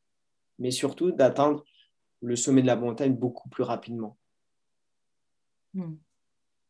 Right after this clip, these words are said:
Speaker 1: Et donc, le propos, c'est de se dire, « OK, j'ai eu besoin de passer par le développement personnel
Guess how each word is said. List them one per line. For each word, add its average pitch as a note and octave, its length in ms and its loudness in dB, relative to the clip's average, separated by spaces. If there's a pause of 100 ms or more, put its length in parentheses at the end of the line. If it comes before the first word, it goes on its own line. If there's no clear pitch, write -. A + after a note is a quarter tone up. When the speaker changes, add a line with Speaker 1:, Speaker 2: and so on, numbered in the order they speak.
(1040)
Speaker 1:
Et A#2 100 -6
donc, D3+ 220 2
le D3 140 8
propos, C3+ 360 4
c'est G3 200 2
de G#2+ 40 -8
se - 240 -8
dire, « D3+ 340 2 (380)
OK, A#2+ 140 -4
j'ai D#3 260 4
eu A#2 60 -2
besoin B2 520 2 (160)
de A#2 220 -4
passer C3+ 320 4
par C#3 140 4
le A2+ 60 0
développement A#2+ 520 2
personnel C3 640 2